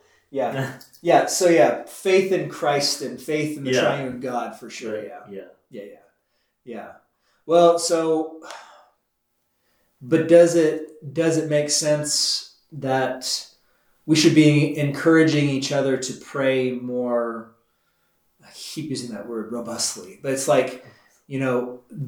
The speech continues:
Speaker 1: for us who are more spiritually mature than little children, at least we should be, it's kind of like in Hebrews where the, the, the writer of Hebrews says, you know,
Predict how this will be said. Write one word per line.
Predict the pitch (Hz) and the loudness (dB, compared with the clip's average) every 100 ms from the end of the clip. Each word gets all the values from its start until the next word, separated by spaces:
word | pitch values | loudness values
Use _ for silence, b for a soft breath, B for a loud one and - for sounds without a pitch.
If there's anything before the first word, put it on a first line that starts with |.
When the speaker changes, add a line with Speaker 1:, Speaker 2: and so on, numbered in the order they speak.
| 117 - _ _ | -12 -20 _ _
Speaker 1:
for | - 165 160 | 2 8 8
us | 208 - - | 8 4 2
who | 196 180 | 2 6
are | 151 139 135 127 - - | 6 4 2 -2 -6 -16
more | 156 147 175 | -6 0 2
spiritually | 196 - 170 160 160 143 | 2 2 2 2 0 -4
mature | 135 - - 165 147 | -4 -6 -2 0 0
than | 139 139 135 131 127 - b b b b b _ _ - | -2 -2 -4 -6 -10 -16 b b b b b _ _ 0
little | 156 151 - | 4 4 4
children, | - 180 143 104 113 135 156 | 4 6 4 0 -10 -16 -8
at | |
least | 143 143 | -4 -4
we | 127 | -4
should | 165 170 131 | -2 -2 -2
be, | 113 123 123 b b - | -6 -8 -14 b b -20
it's | - | -14
kind | - 175 | -6 -2
of | 170 | 2
like | 165 165 | 2 0
in | 135 | -4
Hebrews | 170 151 135 135 135 - 135 | -4 -2 -2 -2 -4 -8 -8
where | 135 135 135 135 131 131 131 - | -6 -4 -4 -4 -4 -6 -10 -16
the, | 135 127 123 120 120 - 123 | -4 -2 -2 -4 -6 -8 -6
the, | 131 123 123 - | -4 -2 -4 -8
the | 131 | -4
writer | 143 143 | -2 -2
of | 127 143 | -4 -8
Hebrews | 143 135 127 - | -8 -6 -6 -6
says, | 135 131 123 135 | -4 -4 -6 -8
you | |
know, | 127 123 120 | -8 -8 -8